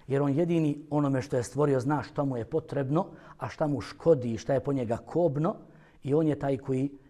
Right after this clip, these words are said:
jedini ima pravo da ljudima, poznajući jedini njihove koristi, potrebe, štete, jedini da im naređuje, zabranjuje i da im zakone propisuje. Historija čovječanstva je puna,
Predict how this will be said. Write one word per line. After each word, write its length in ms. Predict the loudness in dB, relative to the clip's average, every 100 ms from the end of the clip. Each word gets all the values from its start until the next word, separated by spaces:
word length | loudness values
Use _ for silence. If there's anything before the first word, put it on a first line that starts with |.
| -10
jedini 280 | -4 0 0
ima 120 | 0
pravo 360 | -2 -2 0 -2
da 120 | -4
ljudima, 440 | -6 -4 -2 -2 -4 -14 -20 -10
poznajući 560 | -6 -2 -2 -2 -4
jedini 380 | 0 0 2 2
njihove 400 | 4 2 2 0 0 -14 -20 -12
koristi, 460 | 2 4 4 0 -4
potrebe, 520 | 0 -2 0 0 0
štete, 580 | -4 -2 -4 -2 -2 -2 -2 -20 -20 -20 _ -4
jedini 340 | 0 2 2
da 100 | 2
im 140 | 0
naređuje, 340 | 2 2 2 2
zabranjuje 520 | 0 0 0 2 0
i 40 |
da 80 | 0
im 160 | -4 -2
zakone 500 | 0 0 0 -4 -4 -8 -20 -2
propisuje. 600 | -2 0 -2 -2 -8 -12 -20 _ _ _ _ _ _ _ -20 -20 -20 -20 -20 -20 -20 _ _ _ -2
Historija 460 | 0 4 4 4
čovječanstva 640 | 4 2 2 0 -2 0 2
je 260 | 2 0
puna, 360 | 0 2 4